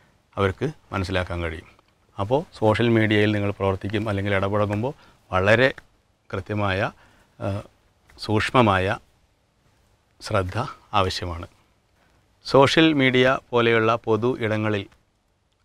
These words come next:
ഇടപെടുമ്പോൾ അപരിചിതരായ ആളുകൾക്ക്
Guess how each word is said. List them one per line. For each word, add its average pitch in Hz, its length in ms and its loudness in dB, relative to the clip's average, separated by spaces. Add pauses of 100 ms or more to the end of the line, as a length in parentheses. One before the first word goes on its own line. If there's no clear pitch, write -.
(120)
ഇടപെടുമ്പോൾ 101 580 -4 (1700)
അപരിചിതരായ 135 800 6
ആളുകൾക്ക് 101 580 -2